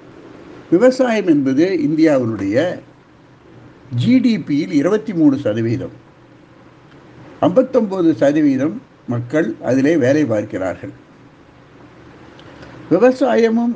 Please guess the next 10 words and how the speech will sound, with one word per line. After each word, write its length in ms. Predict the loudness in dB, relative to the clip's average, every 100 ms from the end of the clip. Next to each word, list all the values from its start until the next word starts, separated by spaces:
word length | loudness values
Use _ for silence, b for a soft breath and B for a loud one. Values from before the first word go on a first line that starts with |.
| -8 -4
அதை 240 | 2 4
ஒட்டி 360 | 2 -2 -4 -4
இருக்கக்கூடிய 560 | -6 -8 -2 0 2 2 0
தொழில்களையும் 640 | 0 2 2 2 0 0 0
இணைத்தால், 580 | 0 0 -2 -2 -2 -4 -18 -20 -20 -20 -20 _ -20 -20 -20 -8 -2
இந்தியாவிலே 640 | 0 2 4 2 2 -2 -6 -2
எழுபது 480 | 0 2 0 0 0
சதவீத 800 | -2 -2 -2 -2 0 0 -2 -6 -10
கிராமப்புற 640 | -4 0 0 -2 -2 -2 0
மக்கள் 500 | -2 -2 -4 -4